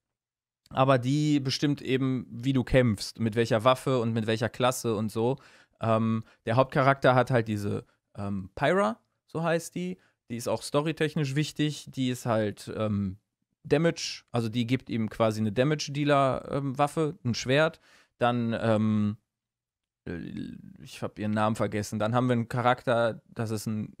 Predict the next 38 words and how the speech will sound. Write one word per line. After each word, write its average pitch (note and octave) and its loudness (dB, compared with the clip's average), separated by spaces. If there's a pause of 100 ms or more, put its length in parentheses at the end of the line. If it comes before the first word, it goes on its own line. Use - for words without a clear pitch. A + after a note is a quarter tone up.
junges A#2+ 0
Mädel, D3 2
die, A#2 -4
die G#2 -4
heilt D3+ 2
halt, F3 2
wenn C3+ 0
sie A#2 -4
ihren G#2+ 0
Tiger F#3 2 (100)
ausgepackt - -2
hat. E3+ -2 (320)
Die B2 -2
kann B2 0
aber A2 2
auch D3+ 4
die D#3+ -4
Blades D#3 -2
eben D3 -2
wechseln C#3+ 0
und G#2 -6
dann G#2+ -4
Schaden D3+ 4
machen, C#3 0
wenn C#3 -2
sie C3 -6
will. C3 -2 (540)
Ähm, A#2+ 2
so C3+ 4
funktioniert C3+ 4
das B2+ 4
im A#2 4
Prinzip. G#2+ -2 (220)
Wie E3+ 0
Ni F#3 4
no F3 4
Kuni, F#3+ 0 (380)
ähm, D3 2